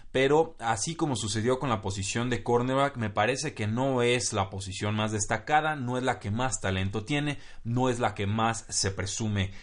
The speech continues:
en este draft. De todas formas, veo nombres importantes, nombres de jugadores que seguramente serán contribuyentes en la N F L en,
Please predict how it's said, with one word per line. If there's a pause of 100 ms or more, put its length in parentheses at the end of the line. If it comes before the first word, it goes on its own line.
(120)
en
este
draft.
De
todas
formas,
veo
nombres
importantes,
nombres
de
jugadores (240)
que
seguramente
serán (260)
contribuyentes
en
la
N
F
L
en,